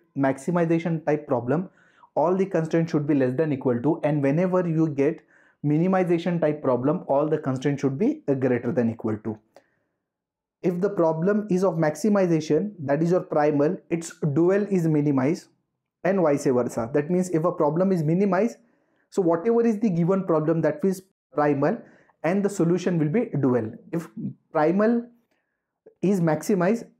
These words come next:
its dual will be minimized and vice versa. That means if a primal is minimized, its, uh, dual will be maximized. So let us start with the problem.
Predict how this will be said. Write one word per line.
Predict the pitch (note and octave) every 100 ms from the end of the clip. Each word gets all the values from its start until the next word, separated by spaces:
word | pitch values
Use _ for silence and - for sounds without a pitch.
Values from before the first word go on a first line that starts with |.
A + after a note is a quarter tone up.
| _ -
its | F3 -
dual | - C3 D3+ F#3 F#3
will | E3+
be | D#3
minimized | D3+ D3 E3+ F3+ A#3 - _ -
and | F#3
vice | F3 D3 D3
versa. | C#3 C3 - E3
That | D#3 D#3
means | F3+ G3+ -
if | D#3+ F#3
a |
primal | F3 D#3 D#3+ F#3+ G#3+ -
is | G3 A3
minimized, | F#3+ G3 A3 F#3 A3+ A#3+ _ _ _ _ _
its, | D#3 E3 -
uh, | D3+
dual | D3 D#3 F3
will | D#3 D3+
be | B3+ G4 -
maximized. | C#3+ C3+ - B2 A#2+ A2+
So | D#3+
let | E3 E3+
us | G#3+
start | - F3 E3+
with | D#3+
the | D#3+
problem. | D3 C3+ F3 G#3+